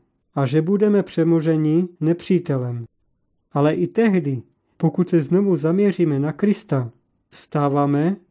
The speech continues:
jako kdybychom nikdy nepadli. Naučíme se novou lekci a budeme se ho ještě pevněji držet.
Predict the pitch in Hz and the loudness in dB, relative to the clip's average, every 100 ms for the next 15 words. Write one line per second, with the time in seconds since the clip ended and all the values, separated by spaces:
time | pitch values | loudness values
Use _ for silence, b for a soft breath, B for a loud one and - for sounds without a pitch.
0 | _ - 160 175 185 170 180 202 - 190 | _ -2 0 0 -2 0 0 0 0 0
1 | 180 175 180 190 190 196 160 131 123 110 | 2 0 0 0 0 0 -2 -2 -8 -10
2 | _ _ _ _ _ _ - 147 180 196 | _ _ _ _ _ _ 0 0 2 0
3 | - 208 208 - 180 185 190 180 180 185 | 0 2 0 0 0 2 2 2 2 0
4 | - - 135 117 _ _ _ 143 139 170 | -6 -6 -6 -6 _ _ _ -4 0 2
5 | 190 190 - 151 139 147 147 143 139 156 | 2 0 -2 0 2 0 0 -6 -2 -2
6 | 165 175 160 160 139 120 | 2 0 0 -2 -6 -12